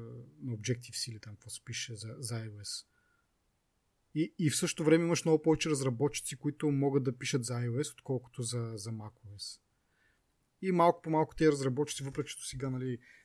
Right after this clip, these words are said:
усилията са им насочени към това да правят по-простени приложения,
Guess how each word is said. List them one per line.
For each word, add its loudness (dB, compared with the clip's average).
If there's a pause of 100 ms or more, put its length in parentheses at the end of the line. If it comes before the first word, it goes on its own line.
(140)
усилията -2
са -2
им 0
насочени -4
към -6
това -8
да -6
правят -12
по-простени -2
приложения, -4